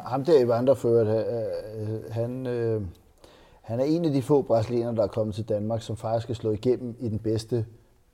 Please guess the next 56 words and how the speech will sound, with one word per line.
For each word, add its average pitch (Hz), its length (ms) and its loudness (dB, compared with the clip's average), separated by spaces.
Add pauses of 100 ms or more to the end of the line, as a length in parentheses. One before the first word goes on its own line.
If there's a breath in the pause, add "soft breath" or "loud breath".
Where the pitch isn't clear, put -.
(160)
brasilianske 107 560 -6
række. 98 400 -10
Som 113 220 -6
regel 120 220 -2
så 120 120 -4
bliver 117 180 -2
de 113 80 -4
jo 110 60 0
hentet 110 340 -2
meget 110 300 -2
før, 117 200 -2
og 113 340 -4
via 110 200 0
obskure 120 580 0
agenter 113 420 0
og 113 100 2
små 113 300 -4
klubber 120 360 0
og 110 160 6
alt 110 100 -2
muligt 113 280 0
andet, 117 240 0
og 113 80 0
så, 107 200 -6 (560 soft breath)
altså, 110 300 -2 (140)
han 110 180 -6
er 135 40 0
jo 135 60 2
faktisk 120 280 0
en 131 120 -4
af 120 60 -2
dem, 113 160 0
der 113 80 -2
har - 400 -6
bevist 113 340 -6
sit 110 180 -6
værd 110 180 2
i - 20 -6
den 110 100 -4
bedste 107 280 -6
række, 104 420 -4
og 104 120 -2
faktisk 110 260 -6
blevet - 140 -4
anset 117 320 -6
for 123 100 -6
at 120 40 -2
være 113 100 -4
sådan 110 120 -10
et 104 100 -12 (100)
relativt 143 400 -6
stort 117 260 -8
talent, 120 320 -6
inden 113 240 -6
at... 117 240 -8
Øh, 107 260 0